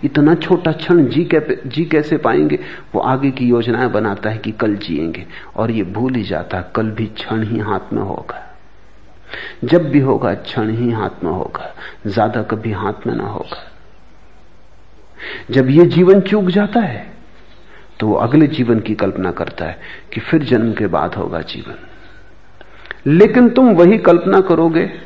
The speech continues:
उसी की आकांक्षा करोगे जो तुमने जाना है। गालिब की बड़ी प्रसिद्ध पंक्तियां हैं, "क्यों न फिरदौस को दोजख में मिला लें या रब,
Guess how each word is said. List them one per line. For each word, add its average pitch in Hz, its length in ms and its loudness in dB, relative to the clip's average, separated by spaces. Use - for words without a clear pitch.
उसी 160 300 0
की 160 180 0
आकांक्षा 143 560 0
करोगे 151 420 0
जो 135 140 -2
तुमने 123 400 -2
जाना 67 340 0
है। - 140 -8
गालिब 175 420 2
की 143 120 0
बड़ी 151 280 2
प्रसिद्ध 139 460 -4
पंक्तियां 117 520 0
हैं, - 180 -10
"क्यों 196 300 8
न 190 160 6
फिरदौस 143 640 2
को - 480 0
दोजख 120 560 2
में 117 100 0
मिला 107 400 0
लें 120 220 -2
या 107 240 -2
रब, 120 360 -6